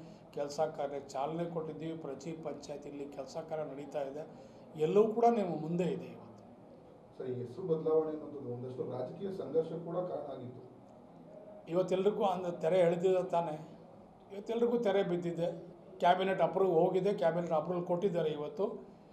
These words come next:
Speaker 1: ಬೆಂಗಳೂರು ದಕ್ಷಿಣ ಅಂತ ಹೇಳಿ ನಾವೆಲ್ಲರೂ ಕೂಡ ಹೆಮ್ಮೆಯಿಂದ ಇವತ್ತು ಬ್ಯಾಂಗ್ಳೂರು ಸೌತ್ ಅಂತೇಳಿ ನಾವೆಲ್ಲರೂ ಕೂಡ ಹೆಮ್ಮೆ ಪಡ್ತಾ ಇದ್ದೀವಿ.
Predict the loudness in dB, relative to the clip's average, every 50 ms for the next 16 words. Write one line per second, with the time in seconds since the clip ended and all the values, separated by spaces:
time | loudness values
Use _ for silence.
0 | -18 -14 -8 0 2 2 2 4 4 4 6 6 4 2 2 0 -4 -4 -8 -6
1 | -4 -4 -6 -6 -12 -16 -18 -20 -20 -20 -20 -20 -20 -20 -14 -8 -6 -6 -2 0
2 | 2 4 4 4 4 4 4 4 2 0 -2 -4 -4 -6 -6 -6 -4 -2 -2 -2
3 | -2 -2 -4 -4 -4 -4 -4 -6 -8 -8 -8 -10 -10 -10 -10 -8 -6 -6 -6 -6
4 | -6 -8 -8 -10 -10 -10 -4 2 2 4 4 4 2 -2 -4 -4 -4 -6 -6 -6
5 | -4 -6 -8 -10 -10 -12 -12 -14 -12 -10 -10 -8 -8 -8 -10 -10 -12 -14 -16 -16
6 | -14 -14 -14 -14 -14 -18 -18